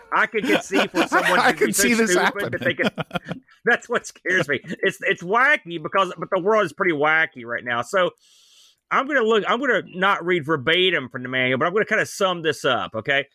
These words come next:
Speaker 1: So picture December tw-, this is something else that scares me. It, this happened right around now.
Speaker 2: Mm-hmm.
Speaker 1: Dec-, <laughs> December two thousand twenty-two, December twenty-fourth. Operation, by the way, don't ever name your operation this.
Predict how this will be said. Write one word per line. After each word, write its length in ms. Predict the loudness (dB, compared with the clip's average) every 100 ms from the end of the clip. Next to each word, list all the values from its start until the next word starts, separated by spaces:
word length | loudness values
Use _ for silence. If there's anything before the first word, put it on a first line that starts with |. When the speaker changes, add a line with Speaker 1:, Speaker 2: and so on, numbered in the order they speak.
| _ _ _ _
Speaker 1:
So 220 | -2 0 0
picture 460 | -2 -4 0 0
December 460 | 0 -2 0 0 -2
tw-, 280 | -4 -8 -8 _ -4
this 160 | -4 -2
is 60 |
something 180 | -2 2
else 140 | 0 0
that 100 | -4
scares 300 | 0 0 2
me. 120 | 0 0
It, 180 | -2 0
this 220 | -2 0 2
happened 420 | 2 2 0 -2
right 240 | 2 2 2
around 380 | 2 2 2
now. 360 | 2 2 2 2
Speaker 2:
Mm-hmm. 280 | 2 2 2 0 -4
Speaker 1:
Dec-, 220 | -6 -6 -4
<laughs> 100 | -4
December 580 | -2 0 0 2 2 0
two 240 | -2 -6
thousand 380 | 0 2 2 -2
twenty-two, 680 | -2 0 0 2 2 2 0 -6 _
December 300 | -4 -2 -2
twenty-fourth. 720 | -2 0 0 0 0 2 0 -4 _ _ _ -2
Operation, 720 | 2 2 0 2 2 2 0
by 80 | 0
the 60 | 2
way, 120 | 2
don't 260 | 2 2
ever 200 | 2 2
name 280 | 2 2 2
your 140 | 2 2
operation 640 | 2 2 2 2 -4 -4
this. 280 | -4 -4